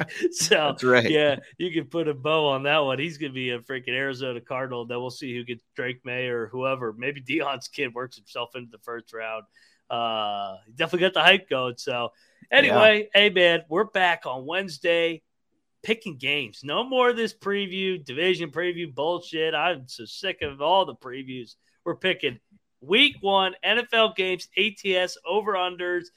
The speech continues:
Speaker 1: money line dogs, round robins, uh, teasers. We got it all going. But
Speaker 2: That's
Speaker 1: before we
Speaker 2: right.
Speaker 1: get out of here, J Mark, tell everybody where to find you. I know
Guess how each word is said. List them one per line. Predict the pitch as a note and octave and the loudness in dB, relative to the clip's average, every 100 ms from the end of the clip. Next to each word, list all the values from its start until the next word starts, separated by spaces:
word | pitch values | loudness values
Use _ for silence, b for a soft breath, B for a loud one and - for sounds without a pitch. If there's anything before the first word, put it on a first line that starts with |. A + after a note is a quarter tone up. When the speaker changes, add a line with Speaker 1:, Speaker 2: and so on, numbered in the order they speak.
| _ _ | _ _
Speaker 1:
money | D3 F3+ G#3 | -2 0 2
line | G3+ G3 F3 | 2 2 2
dogs, | E3+ F3 F3 - | 2 2 0 -2
round | D3+ F#3 G3+ | 2 4 4
robins, | F#3+ F3+ F3+ F#3 F3+ F3 - - | 6 6 6 2 -6 -10 -18 -6
uh, | B2+ B2+ - | -4 -2 -4
teasers. | D3+ G3 F#3 G3 G3 | -6 -6 -6 -6 -4
We | G3 | -4
got | G3 F3+ | 0 0
it | D3 | 0
all | C#3+ F3+ E3 | 2 2 0
going. | D3 D3 D3 D3 - b b b | -2 -2 -2 -6 -12 b b b
But | G3+ A#3 | 2 2
Speaker 2:
That's | - F#3 | 0 -6
Speaker 1:
before | - C4+ | 2 4
we | |
Speaker 2:
right. | A3 | 4
Speaker 1:
get | D#3+ | 2
out | G3 G#3 | 2 2
of | E3+ | -2
here, | C#3+ C#3 C#3+ E3+ _ _ _ | -6 -4 -4 -8 _ _ _
J | - D#3 | -4 -4
Mark, | D#3 E3 - | -2 -6 -2
tell | F#3 | -2
everybody | F3 F3 E3+ | 0 -2 -4
where | F3+ F3 | -2 -4
to | |
find | E3+ F3+ F3+ F3+ | -2 2 4 2
you. | F3+ | 0
I | F3 | 0
know | F#3 F#3 D3+ | 2 2 0